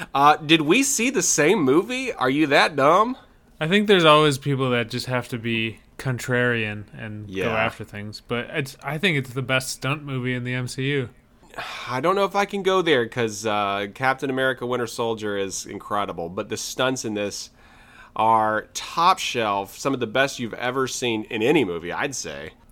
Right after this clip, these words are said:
Speaker 2: I agree. Yeah, fantastic. Uh, the look of everything was great. Jess pointed out something that I thought was kind of funny.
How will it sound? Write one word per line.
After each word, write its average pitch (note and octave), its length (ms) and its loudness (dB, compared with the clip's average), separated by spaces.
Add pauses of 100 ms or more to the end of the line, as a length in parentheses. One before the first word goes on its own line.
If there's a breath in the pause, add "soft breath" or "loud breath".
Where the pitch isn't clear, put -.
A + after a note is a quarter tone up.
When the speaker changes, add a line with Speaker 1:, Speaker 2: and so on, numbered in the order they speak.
(100)
Speaker 2:
I B2+ 140 -4
agree. A#2 320 -2 (200)
Yeah, A#2+ 300 -2
fantastic. C3 760 -2 (180)
Uh, A#2+ 220 -2
the A#2+ 120 -4
look C#3+ 200 0
of C3+ 100 -2
everything C3+ 340 -2
was B2+ 120 -4
great. C3 360 -4 (380 soft breath)
Jess F#3 220 6
pointed F#3+ 340 4
out D3 160 4
something C#3 280 0
that A#2+ 120 2
I B2+ 100 4
thought C3 160 -2
was A#2+ 140 -6
kind A#2+ 180 -8
of G#2+ 80 -12
funny. A2+ 360 -8